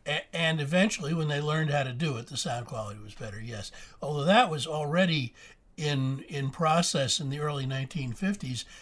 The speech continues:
as another, um, byproduct, several byproducts of the war, high fidelity and tape recording. Uh, the, the magnetic tape was invented by the Nazis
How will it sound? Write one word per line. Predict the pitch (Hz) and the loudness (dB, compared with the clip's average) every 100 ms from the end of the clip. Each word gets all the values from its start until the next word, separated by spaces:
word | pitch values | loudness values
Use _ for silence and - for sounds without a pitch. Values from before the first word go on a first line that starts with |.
| - | -10
as | - 143 143 143 - - - - | -2 2 2 0 -4 -20 -12 -4
another, | 147 160 220 175 123 - _ - - - | 2 6 6 4 2 -4 _ -20 -12 -4
um, | 156 139 123 139 | -2 -2 -2 2
byproduct, | 143 131 - 131 131 127 - 151 123 | 2 2 0 2 2 0 -6 -8 -2
several | 202 233 143 | 2 2 2
byproducts | 135 127 - 127 127 - | -2 -2 -2 -4 -4 -6
of | 147 127 | -6 -6
the | |
war, | 131 117 113 156 - - - | -6 -6 -2 -4 -6 -18 -6
high | - 147 | 0 0
fidelity | 139 139 139 147 160 208 - - - - | 0 -2 0 2 4 4 2 -16 -20 -10
and | - 131 143 - | -2 0 0 -2
tape | - 240 254 | 0 2 0
recording. | 151 - 143 110 104 104 - - - - | -6 -6 -6 -6 -8 -12 -14 -18 -18 -12
Uh, | 147 | -12
the, | 135 147 135 151 - 202 | -12 -12 -8 -8 -10 -10
the | 151 143 143 160 185 | -4 -2 -2 -4 -2
magnetic | 156 156 165 196 180 | -2 2 4 4 4
tape | - 233 277 - | 0 0 0 -4
was | 127 151 | -8 -4
invented | 139 151 151 175 139 | -4 0 0 0 2
by | 135 139 143 - - - - | 0 0 -2 -8 -20 -20 -6
the | 143 | -2
Nazis | 139 175 247 - 107 117 - | 4 4 4 0 -6 -6 -6